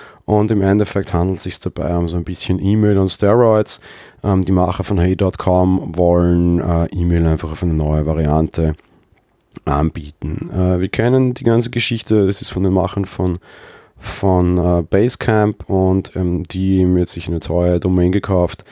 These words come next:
und, äh, einen, einen neuen E-Mail-Dienst, den sie anbieten wollen. Es führte zu einer großen Kontroverse, weil wenn man sich die Hey dot com App unter I O S herunterlud,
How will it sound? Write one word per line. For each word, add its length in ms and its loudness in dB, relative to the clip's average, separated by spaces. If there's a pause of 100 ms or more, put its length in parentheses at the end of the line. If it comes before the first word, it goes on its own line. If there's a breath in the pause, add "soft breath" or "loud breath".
(460 loud breath)
und, 640 2
äh, 40 -2
einen, 460 2
einen 240 2
neuen 280 2
E-Mail-Dienst, 680 -2
den 140 -2
sie 160 -2
anbieten 640 -4
wollen. 600 2 (280)
Es 120 -8
führte 320 0
zu 140 0
einer 100 4
großen 380 2
Kontroverse, 720 2
weil 140 4
wenn 80 4
man 100 4
sich 180 -4
die 160 -4
Hey 200 2
dot 160 -2
com 280 0
App 320 0
unter 460 0
I 60 2
O 80 2
S 240 -2
herunterlud, 800 -2